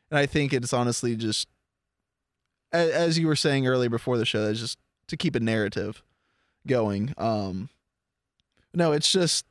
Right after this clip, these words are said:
I don't know. It, it's an odd situation. And then, uh, with, uh, Rosen had a quote too. He's just like, "Honestly, if I wouldn't have been traded and he would have kept both, then I would have liked to compete,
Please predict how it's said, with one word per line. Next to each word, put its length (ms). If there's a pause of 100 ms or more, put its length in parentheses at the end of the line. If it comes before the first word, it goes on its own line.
(680)
I 60
don't 100
know. 220
It, 280
it's 160
an 100
odd 280
situation. 880
And 160
then, 320
uh, 360
with, 400 (800)
uh, 300
Rosen 260
had 140
a 340
quote 320
too. 240
He's 160
just 180
like, 260 (280)
"Honestly, 440
if 280
I 80
wouldn't 320
have 120
been 180
traded 440
and 140
he 60
would 160
have 100
kept 300
both, 480 (360)
then 840 (1400)
I 120
would 180
have 100
liked 240
to 100
compete, 460